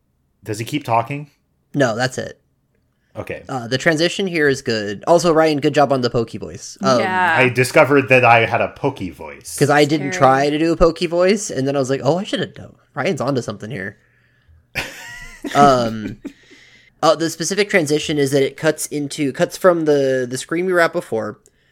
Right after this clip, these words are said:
Speaker 2: to now the Gygus background is wa-, like, wa-, waving in the background. There's, like, a superimposed layer of, like, the residual devil machine on top of it.
Speaker 3: Hmm.
Speaker 2: As it's
Speaker 1: Yeah.
Speaker 2: like,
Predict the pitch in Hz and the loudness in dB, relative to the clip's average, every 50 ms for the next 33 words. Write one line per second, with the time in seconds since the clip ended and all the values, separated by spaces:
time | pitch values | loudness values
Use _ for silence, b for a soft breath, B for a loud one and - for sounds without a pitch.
0 | b b _ - - - 147 135 131 131 127 123 120 110 b b b b b _ | b b _ -12 -6 -4 -2 -2 -2 -2 -4 -6 -8 -10 b b b b b _
1 | - 135 135 147 147 147 151 156 156 156 160 160 156 147 127 135 139 131 139 127 | -8 -4 0 2 2 2 2 2 2 2 2 2 0 0 -2 -2 -2 -2 0 -2
2 | 139 131 139 131 135 - 131 127 123 - - 131 123 123 120 117 - 95 120 123 | 0 0 -2 -2 -2 -2 -2 -2 -2 -2 -2 -4 -2 -2 -4 -8 -6 -6 -6 -6
3 | - - - - - _ - 120 117 110 110 120 120 - - - - 131 135 131 | -6 -6 -10 -14 -14 _ -12 -12 -12 -8 -8 -8 -8 -8 -8 -10 -6 -4 -2 -2
4 | 135 123 139 135 131 127 127 127 113 123 113 113 - - 120 113 107 104 107 113 | -2 -2 -2 -2 -2 -2 -4 -2 0 0 0 0 -2 -4 -4 -4 -4 -6 -8 -10
5 | - - - 131 127 - 143 143 151 156 151 - - 131 127 131 - - 165 165 | -10 -8 -6 -4 0 0 0 0 0 -2 -2 -4 -4 -4 -4 -4 -4 -6 -8 -8
6 | - 156 165 160 156 147 - - 131 131 147 147 135 131 - 113 120 120 120 127 | -8 -6 -6 -4 -4 -4 -2 0 2 2 2 0 -2 -6 -8 -8 -6 -4 -2 -2
7 | 131 135 139 131 120 123 123 117 - _ _ _ - _ _ _ _ 139 123 107 | 0 0 0 -2 -2 -2 -4 -4 -6 _ _ _ -20 _ _ _ _ -8 -6 -6
8 | 120 123 113 123 120 - 135 135 123 123 117 117 107 98 117 127 135 135 - - | -6 -6 -6 -6 -6 -4 -4 -4 -4 -4 -4 -6 -8 -8 -6 -6 -6 -6 -6 -6
9 | 147 147 143 147 143 147 147 - 165 156 170 185 190 - - _ _ _ _ - | -4 -4 -4 -6 -6 -8 -8 -6 -4 -2 -2 -2 -2 -2 -6 _ _ _ _ -8
10 | 233 202 180 175 175 180 _ _ _ _ _ _ - 135 127 123 135 123 107 143 | -8 -8 -8 -10 -14 -18 _ _ _ _ _ _ -4 -4 -2 -2 -4 -2 -2 -2
11 | 127 117 - - | -2 -2 -4 -10